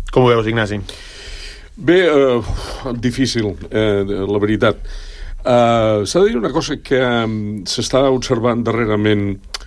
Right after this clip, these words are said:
Speaker 2: darrerament, ja fa alguns anys. Evidentment, els votants, els que voten de l'Acadèmia, aquests nou mil nou-cents, que són, que, que s-, està aviat dit,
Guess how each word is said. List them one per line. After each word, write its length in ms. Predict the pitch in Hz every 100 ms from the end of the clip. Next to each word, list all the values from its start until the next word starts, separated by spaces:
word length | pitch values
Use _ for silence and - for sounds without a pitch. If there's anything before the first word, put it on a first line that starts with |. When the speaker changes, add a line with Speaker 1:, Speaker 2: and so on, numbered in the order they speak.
| - -
Speaker 2:
darrerament, 460 | 101 90 87 82 80 - - -
ja 100 | 92
fa 120 | 95
alguns 280 | 92 92 95
anys. 280 | 95 85 - - - - - - -
Evidentment, 640 | 117 139 143 143 165 165 -
els 200 | 117 90
votants, 540 | 110 147 127 143 -
els 160 | 113 -
que 100 | 113
voten 380 | 113 120 117 120
de 80 |
l'Acadèmia, 880 | 113 110 104 117 113 107 131 - - - - - -
aquests 240 | 117 110
nou 140 | 117 113
mil 440 | 123 110 113 110 117
nou-cents, 640 | 120 98 147 110 135 -
que 100 | 123
són, 240 | - 123
que, 160 | 101 95
que 140 | 104 104
s-, 200 | - 107
està 180 | -
aviat 240 | 117 113 92
dit, 260 | 113 117